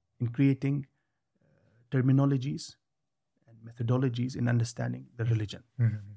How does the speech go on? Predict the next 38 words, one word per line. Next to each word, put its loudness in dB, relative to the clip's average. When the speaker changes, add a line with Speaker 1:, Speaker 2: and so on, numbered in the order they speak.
Speaker 1:
Because -2
this -2
is 2
an 0
amana, 2
trust -6
from -6
Allah -4
subhanahu -6
wa -8
ta'ala. -12
Speaker 2:
Yes. -18
Speaker 1:
You 2
have 4
to 4
be 2
disciplined -2
in -4
understanding 0
these -16
affairs. -8
So -2
they 6
call 4
it 2
hikmah, -6
the 2
real 4
illah, 0
mashaqqa -2
in -2
this -4
case. -14
Speaker 2:
Yes. -10
Speaker 1:
They -6
call -4
it -8
hikmah. -8